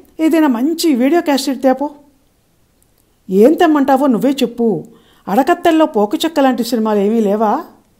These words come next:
అలా అంటావా? అయితే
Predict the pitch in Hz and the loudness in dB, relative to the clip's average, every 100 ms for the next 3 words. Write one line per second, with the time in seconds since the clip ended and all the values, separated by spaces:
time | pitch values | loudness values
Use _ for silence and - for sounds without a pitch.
0 | _ _ _ _ _ _ _ _ _ _ | _ _ _ _ _ _ _ _ _ _
1 | _ _ _ 180 208 285 240 175 190 311 | _ _ _ -4 0 2 0 0 -2 -4
2 | - _ _ _ 202 208 285 370 370 | -6 _ _ _ -2 0 2 0 -2